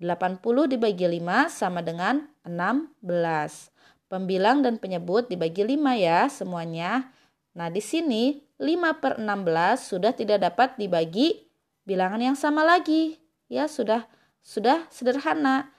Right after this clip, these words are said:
Sehingga bentuk pecahan paling sederhana dari dua puluh lima per delapan puluh adalah lima per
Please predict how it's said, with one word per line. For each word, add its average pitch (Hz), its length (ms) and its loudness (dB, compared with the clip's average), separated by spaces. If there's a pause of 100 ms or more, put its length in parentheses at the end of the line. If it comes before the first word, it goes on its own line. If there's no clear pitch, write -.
(140)
Sehingga 254 720 2 (320)
bentuk 233 400 -4
pecahan 247 400 -2
paling 220 240 -4
sederhana 214 560 0
dari 196 320 2
dua 185 240 0
puluh 202 180 0
lima 277 460 2
per 233 160 -4
delapan 185 480 -4
puluh 254 340 4
adalah 180 540 0 (320)
lima 180 320 -2
per 311 320 0